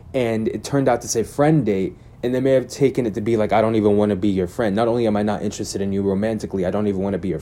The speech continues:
friend." That's not the case. I am down to have as many friends as I can,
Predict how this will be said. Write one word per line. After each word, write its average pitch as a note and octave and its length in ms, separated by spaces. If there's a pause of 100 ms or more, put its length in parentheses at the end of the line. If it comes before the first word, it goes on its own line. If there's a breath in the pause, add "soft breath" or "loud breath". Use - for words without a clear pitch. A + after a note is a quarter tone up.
(100)
friend." A2 260 (320 loud breath)
That's F3 200
not C3 140
the F2 80
case. - 400 (340 loud breath)
I E3 160
am C3+ 140
down C3 260
to B2 100
have A#2 160
as G2+ 160
many A#2+ 380
friends A2 640 (220)
as G2+ 100
I G2 140
can, F#2+ 540